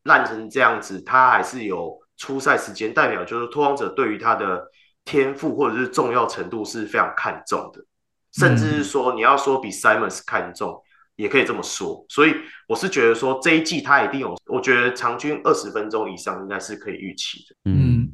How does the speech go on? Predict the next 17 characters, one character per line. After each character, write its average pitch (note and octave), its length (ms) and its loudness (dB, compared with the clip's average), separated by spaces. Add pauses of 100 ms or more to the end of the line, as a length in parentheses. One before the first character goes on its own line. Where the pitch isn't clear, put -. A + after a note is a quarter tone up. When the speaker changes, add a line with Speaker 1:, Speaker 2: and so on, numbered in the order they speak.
(120)
Speaker 2:
那， B3+ 140 6
那 C4+ 120 10
我 F3+ 160 10
问 A3 80 10
一 F3+ 60 8
下 F#3 120 8
哦， E3+ 140 6
Speaker 1:
对， F3+ 120 6
Speaker 2:
你 D#3 40 10
觉 F#3 160 6
得 G#3+ 160 6
他 G#3 160 4
会 G#3+ 80 6
取 C#3+ 240 4
代 F3 160 4
Cyborg D#3 380 2
的 B2 360 -2